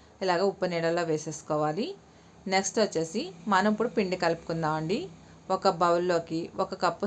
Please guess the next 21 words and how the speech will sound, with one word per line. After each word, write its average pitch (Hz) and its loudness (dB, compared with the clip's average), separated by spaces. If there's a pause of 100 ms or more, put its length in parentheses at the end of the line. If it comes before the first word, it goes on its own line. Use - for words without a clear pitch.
శనగపిండి, 160 -2 (520)
అలాగే 196 2 (280)
రెండు 202 2
స్పూన్ల 185 0
వరకు 160 -2 (240)
బియ్యపు 165 -2
పిండి, 160 -4 (600)
అలాగే 175 2 (500)
ఒక 190 -2 (100)
స్పూను 170 -2 (380)
పసుపు 170 2
వేసుకుందామండి. 165 -2 (280)
పసుపు 180 0
వేయడం 170 2
వల్ల 160 0 (400)
అరటికాయ 180 2
బజ్జీ 165 0 (100)
అనేది 160 -4 (120)
మంచి 196 -4
కలర్ 170 2
వస్తుంది. 160 -6